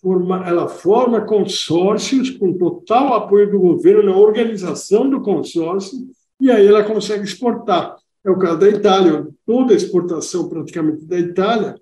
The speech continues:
é, toda não, mas cinquenta e três por cento da exportação italiana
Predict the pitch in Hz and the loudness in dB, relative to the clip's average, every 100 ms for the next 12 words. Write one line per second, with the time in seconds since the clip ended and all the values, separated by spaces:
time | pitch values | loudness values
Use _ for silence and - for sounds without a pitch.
0 | _ _ _ _ 147 139 139 135 135 135 | _ _ _ _ -4 -4 -2 -4 -4 -6
1 | 131 117 214 214 180 190 147 127 156 117 | -8 2 2 4 2 2 0 -2 -4 0
2 | 185 233 208 - 185 180 180 139 - 208 | 2 2 2 2 2 2 0 -6 -4 0
3 | 226 - 165 143 123 185 170 165 123 - | 0 2 0 0 -4 -4 -2 -4 -6 -2
4 | 202 190 180 156 151 196 226 | 0 0 -2 -2 0 0 -4